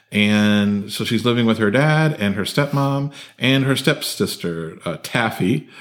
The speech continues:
played by Lisa Soberano. This is set in nineteen eighty-nine. Uh, Lisa is a bit of an outcast, um, kind of a loner. She spends a lot of time at a cemetery, kind of, um, just sort of wooing over the grave of a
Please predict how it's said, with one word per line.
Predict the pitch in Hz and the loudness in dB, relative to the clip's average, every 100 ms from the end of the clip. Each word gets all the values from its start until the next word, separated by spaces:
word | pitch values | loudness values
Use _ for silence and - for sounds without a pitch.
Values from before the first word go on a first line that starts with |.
| - _ | -20 _
played | - 98 90 | -2 0 0
by | 90 87 | 0 -2
Lisa | 87 95 95 90 87 | 0 0 2 0 -2
Soberano. | 101 90 92 92 87 92 117 - - - | -4 -4 -4 -2 -4 -6 -8 -14 -18 -8
This | 110 | -4
is | - | 0
set | 139 | 0
in | 117 | 0
nineteen | 107 110 123 | 0 0 0
eighty-nine. | 110 120 117 85 85 127 170 - - - - _ - | 0 0 0 -2 -4 -6 -10 -14 -16 -16 -20 _ -12
Uh, | 92 92 90 - | -6 -4 -6 -2
Lisa | 107 143 - 151 | 0 2 2 2
is | 135 117 | 2 2
a | 117 113 | 2 2
bit | 147 | 0
of | 143 | 0
an | 120 | 0
outcast, | 117 131 151 143 185 196 - - _ _ _ _ _ | -2 -2 -2 -2 -2 -4 -8 -14 _ _ _ _ _
um, | - 123 113 113 101 - - | -6 -4 -2 -2 -4 -6 -14
kind | - 120 | -10 -4
of | 123 | 2
a | |
loner. | 110 113 117 117 151 180 - - | 4 4 4 2 0 -4 -10 -12
She | - | 0
spends | 156 131 | 2 4
a | |
lot | 127 131 | 4 4
of | 147 | 2
time | - 147 143 | 2 2 2
at | 123 | 2
a | 98 | 0
cemetery, | - 147 117 - 90 90 104 110 - - _ _ _ - | 0 0 0 0 0 0 -2 -6 -14 -20 _ _ _ -2
kind | 107 98 | 0 2
of, | 95 90 87 - | 2 0 -6 -6
um, | 98 92 92 90 87 95 - - - | -2 0 0 0 -4 -6 -12 -16 -12
just | - | -8
sort | - 87 | -4 -4
of | 85 87 - - | -4 -8 -14 -2
wooing | 107 113 104 | 2 4 4
over | 101 95 95 90 | 2 0 0 0
the | 90 87 | -2 -2
grave | 90 104 104 101 101 95 | 0 2 4 2 0 -2
of | 98 92 | -2 0
a | 92 90 | 0 0